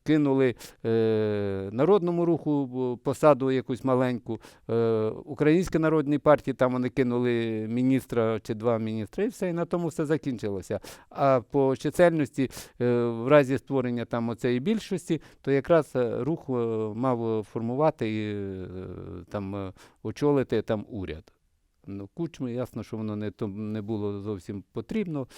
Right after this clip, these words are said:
Ну, і в разі, е, очолення, е, там, е, приходу потужно у владу там, е, Народного Руху,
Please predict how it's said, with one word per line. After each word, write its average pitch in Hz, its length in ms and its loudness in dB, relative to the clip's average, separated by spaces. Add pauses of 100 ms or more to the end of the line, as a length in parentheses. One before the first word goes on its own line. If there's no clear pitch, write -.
(200)
Ну, 151 160 0
і 151 140 4
в 143 80 2
разі, 151 360 8 (300)
е, 113 80 2
очолення, 139 840 2 (240)
е, 113 380 2
там, 123 320 2
е, 117 140 0
приходу 131 640 2 (160)
потужно 131 460 0
у 139 140 -4
владу 123 540 4
там, 113 320 -2
е, 110 140 -2
Народного 123 500 0
Руху, 156 320 -6